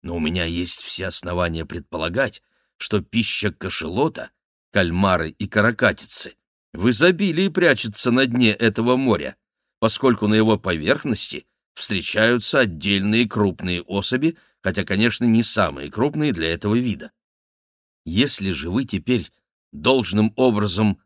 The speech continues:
сопоставите все эти данные и поразмыслите над ними немного, вам станет ясно, что морское чудище Прокопия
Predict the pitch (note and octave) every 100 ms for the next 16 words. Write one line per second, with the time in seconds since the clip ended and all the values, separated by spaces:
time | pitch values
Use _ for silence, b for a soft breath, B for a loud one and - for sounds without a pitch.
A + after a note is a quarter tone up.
0 | _ - A2+ - G#2+ - - C#3+ G#2+ F2
1 | - F2+ - A#2 G2 F2 D#2 D#2 B2+ G2
2 | C#2 A#1+ - b b b C#3 A#2 A#2 A2
3 | D3+ G#3+ - F#2 - F2+ F#2 F2 F#2 D#2+
4 | E2+ A#2 B2 G#2 C#2 - _ _ _ _
5 | _ - G2+ D3+ D#3+ - F3 E3+ D#3 G#2+
6 | G2 G2 G2+ - D3 D#3 _ _ - -
7 | B2+ C#3 C3+ - E3+ E3+ D3+ - E3 C#3+
8 | C3 - C#3+ B2 C3 B2+ - F3+ - F2+
9 | C2+